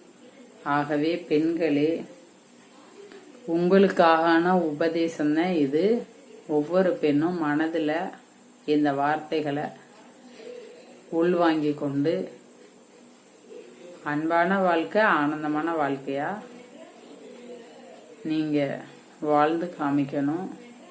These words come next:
நீங்க எப்படி இருக்கீங்களோ அதை பார்த்துதான் உங்களுக்கு பிறக்க போற பிள்ளையும் ஃபாலோ பண்ணும். நம்ம ஆங்காரமா இருந்தோம்னா அந்த பிள்ளையும் ஆங்காரமா தான் இருக்கும். நம்மளை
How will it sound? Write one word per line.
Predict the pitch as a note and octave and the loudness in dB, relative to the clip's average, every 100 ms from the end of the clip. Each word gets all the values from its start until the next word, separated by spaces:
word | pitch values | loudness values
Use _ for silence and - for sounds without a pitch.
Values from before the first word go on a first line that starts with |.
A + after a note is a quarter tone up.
| - - - - - | -20 -20 -20 -14 -2
நீங்க | F#3+ G#3+ G#3+ F#3 | 2 4 6 4
எப்படி | F#3 A3+ A#3 G3+ | 4 6 6 6
இருக்கீங்களோ | E3+ D#3+ D#3 D3 E3+ E3+ | 2 -2 2 2 4 4
அதை | D3+ F3 F3+ | 2 0 0
பார்த்துதான் | E3+ C#3+ C#3+ D3 E3 E3+ D#3 | 0 0 -2 0 0 0 0
உங்களுக்கு | F3 F#3 F#3 D#3 D3 | 2 2 2 0 -2
பிறக்க | D3 D#3 E3 | -2 0 -2
போற | D3+ C#3+ C3+ - | -2 -2 -2 -4
பிள்ளையும் | C#3+ C3+ C#3 D3+ D#3+ D#3 - - - - - - - - - - - - - - | -4 -2 0 0 -2 -6 -16 -20 -20 -20 -20 -20 -20 -20 -20 -20 -20 -20 -20 -4
ஃபாலோ | D#3 D3+ D3+ C#3+ | 2 4 4 2
பண்ணும். | D3 C#3+ B2 - - - D3 | 0 0 0 -8 -14 -8 -4
நம்ம | D3 D#3 D3 | -2 0 2
ஆங்காரமா | D#3 E3+ F3 F3 F3 E3+ | 2 2 4 4 0 0
இருந்தோம்னா | D3+ D3 C#3+ F3 G3 | 0 2 2 0 0
அந்த | D#3 D3 | -2 -4
பிள்ளையும் | D#3+ E3 E3+ E3+ C#3+ | -6 0 0 2 2
ஆங்காரமா | C#3+ C#3+ C#3 C3+ C3 | 2 0 -2 -4 -4
தான் | C#3+ C#3 | -2 -2
இருக்கும். | - - - - - - - - - - | -4 -12 -18 -20 -20 -20 -20 -20 -20 -8
நம்மளை | D#3 D3+ F3+ F#3 | -4 0 2 4